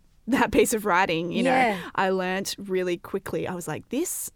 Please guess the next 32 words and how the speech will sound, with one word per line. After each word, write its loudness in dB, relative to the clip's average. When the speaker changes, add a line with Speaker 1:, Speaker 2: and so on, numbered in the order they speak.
Speaker 1:
cannot -6
be -4
abused. -4
Like, 0
Speaker 2:
Yeah. 6
Speaker 1:
it 8
can't, 2
I 4
can't 0
do -4
this -4
all -2
the -4
time. -2
Speaker 2:
Yeah. 2
Speaker 1:
Like, -2
I 0
can't 0
become -4
this -4
little 0
potty -4
mouth, -4
um, 2
Speaker 2:
Yeah. 4
Speaker 1:
swearing -2
child, 2
but 2
I 0
can -2
use 0
this -2